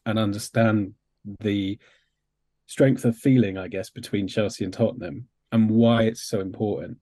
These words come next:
And I, and then within this piece, I kind of framed it as you go back to Frank Lampard's time at Chelsea as head coach. The abiding memory is of him celebrating in front of the away fans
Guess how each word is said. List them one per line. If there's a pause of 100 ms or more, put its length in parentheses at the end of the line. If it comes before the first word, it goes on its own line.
And
I,
and
then
within
this
piece,
I
kind
of
framed
it
as (560)
you
go
back
to
Frank
Lampard's
time
at
Chelsea (440)
as
head
coach. (540)
The
abiding
memory
is
of
him
celebrating
in
front
of
the
away
fans